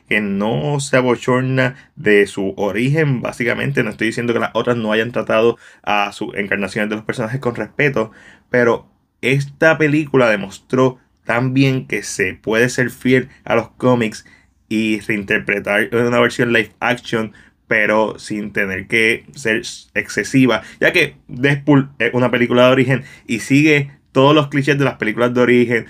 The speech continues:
el superhéroe teniendo sus poderes, el superhéroe creando su traje, así que tiene todos esos clichés, pero en el tono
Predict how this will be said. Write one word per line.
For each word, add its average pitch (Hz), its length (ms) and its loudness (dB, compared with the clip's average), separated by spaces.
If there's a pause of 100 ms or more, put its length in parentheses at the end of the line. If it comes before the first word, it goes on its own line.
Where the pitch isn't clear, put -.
el 165 80 -8
superhéroe 135 520 0
teniendo 120 320 -2
sus 139 160 -6
poderes, 120 640 2
el 170 120 0
superhéroe 131 640 2
creando 120 340 0
su 127 200 -2
traje, 113 600 0
así 127 140 -4
que 127 80 0
tiene 139 240 0
todos 147 280 2
esos 156 120 -2
clichés, 151 420 0 (300)
pero 113 420 0 (300)
en 123 140 0
el 110 180 -2
tono 156 560 2